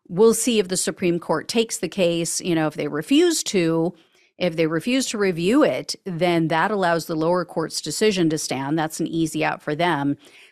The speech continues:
I can't imagine that they're gonna take that route, though. You know,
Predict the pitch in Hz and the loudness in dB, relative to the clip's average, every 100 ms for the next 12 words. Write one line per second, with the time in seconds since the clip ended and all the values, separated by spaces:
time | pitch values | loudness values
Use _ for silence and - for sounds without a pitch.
0 | _ 269 294 285 285 226 190 180 180 196 | _ 0 0 2 2 4 4 2 2 0
1 | 190 190 160 160 160 156 226 220 202 185 | 0 0 -2 0 0 0 0 2 0 0
2 | 185 175 - 185 180 185 180 - 180 165 | 0 0 0 2 4 4 2 0 0 2
3 | 160 | 0